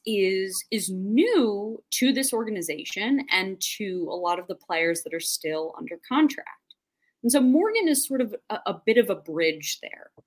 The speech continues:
Um, but why do I compare this to Darius? I mean, Darius was in the same spot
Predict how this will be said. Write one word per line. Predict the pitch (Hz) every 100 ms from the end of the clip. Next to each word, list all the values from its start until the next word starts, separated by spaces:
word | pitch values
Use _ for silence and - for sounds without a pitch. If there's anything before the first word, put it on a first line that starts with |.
| _ _ _
Um, | 180 175 170 170 170 170 _ _ - - _ _ _ _
but | 202 269 214
why | 208 220
do | 262
I | 269
compare | 269 220 - 202
this | 214 226
to | -
Darius? | 156 151 202 440 554 370
I |
mean, | 302 285
Darius | 285 359 427 403 -
was | 330
in | 349
the | 311
same | 285 320 330
spot | 311 - 294 466